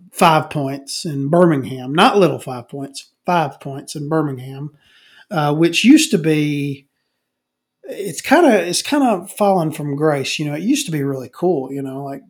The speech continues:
twenty years ago, you'd go down there and they had a club named, uh, Bell Bottoms, and you could, uh, go in there. It had a light up dance floor, and it was like nineteen,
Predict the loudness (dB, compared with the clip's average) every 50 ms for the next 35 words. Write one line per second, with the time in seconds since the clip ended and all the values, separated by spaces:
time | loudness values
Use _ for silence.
0 | _ _ _ -14 -6 -2 0 0 2 2 2 0 0 -2 -4 -4 -4 -4 -6 -6
1 | -4 -4 -4 -2 -2 -2 -2 -2 -2 -4 -4 -4 -4 -6 -6 -8 -12 -20 -20 -20
2 | _ _ -8 -6 -4 -2 0 0 0 0 0 -2 -6 -8 -2 0 0 2 2 2
3 | 0 0 -2 -4 -6 -8 -12 -16 _ _ _ _ _ _ _ _ _ _ _ _
4 | _ -4 -2 -2 0 0 0 0 -2 -2 -2 -4 -4 -4 -4 -6 -6 -8 -8 -10
5 | -4 0 4 4 4 4 4 2 -2 -4 -4 -4 -6 -8 -8 -8 -10 -10 -10 -12
6 | -12 -14 -16 _ _ _ _ _ _ _ _ -8 -4 -2 0 0 0 0 -2 -2
7 | -2 0 0 0 0 -2 -4 -4 -2 -2 0 0 0 0 0 0 -2 -2 -4 -6
8 | -8 -12 -4 2 6 8 8 10 10 10 8 6 4 2 2 4 4 4 4 4
9 | 0 -2 -8 -16 _ _ _ _ -4 2 4 6 6 8 8 8 6 4 2 2
10 | 2 4 4 6 4 2 -2 -6 -8 -6 -6 -4 -4 -4 -4 -6 -8 -10 -12 -14
11 | -16 _ _ _ _ _ _ _ _ _ _ _ _ _ _ _ 0 2 4 4
12 | 4 4 2 2 2 2 0 0 0 0 0 0 2 2 0 0 -2 -6 -2 0
13 | 2 2 2 2 2 4 4 4 2 2 0 0 0 0 -2 -2 -4 -6 -8 -12
14 | -14 -16 -18 -20